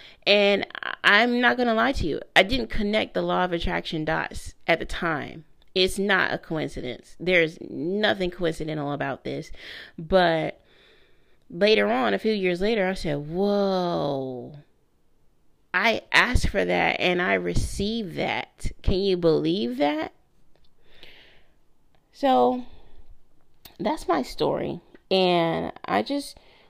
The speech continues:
want to reflect on how your thoughts truly do steer your path. And, um, I think that it's kind of fascinating because when I was having,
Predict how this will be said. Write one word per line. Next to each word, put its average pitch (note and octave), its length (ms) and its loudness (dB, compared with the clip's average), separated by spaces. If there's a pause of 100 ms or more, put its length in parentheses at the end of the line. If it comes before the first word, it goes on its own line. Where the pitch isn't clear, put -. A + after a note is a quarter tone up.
(120)
want G#3 260 0
to A3 140 -6
reflect F#3 720 2
on F3 240 0
how D#3 800 -2
your F#3 200 0
thoughts F#3 460 0
truly A3+ 360 -2
do F#3 280 -4
steer F3 480 0
your D3+ 200 -4
path. D3 580 -12 (220)
And, D#3 520 -8 (640)
um, E3 560 -4 (2750)
I C4 140 2
think E4 420 -2
that G#3 480 2
it's - 220 -4
kind G#3+ 260 -4
of G3 80 -4
fascinating F3 540 -4
because E3+ 300 -4
when F#3 140 -4
I F#3+ 100 0
was F#3+ 160 -4
having, A3+ 380 -6